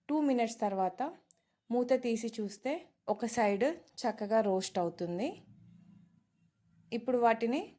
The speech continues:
టర్న్ చేసుకోవాలి. టర్న్ చేసుకొని మరొక టూ మినిట్స్ ఫ్లేమ్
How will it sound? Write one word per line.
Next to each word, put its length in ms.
టర్న్ 260
చేసుకోవాలి. 800
టర్న్ 240
చేసుకొని 560
మరొక 320
టూ 240
మినిట్స్ 520
ఫ్లేమ్ 300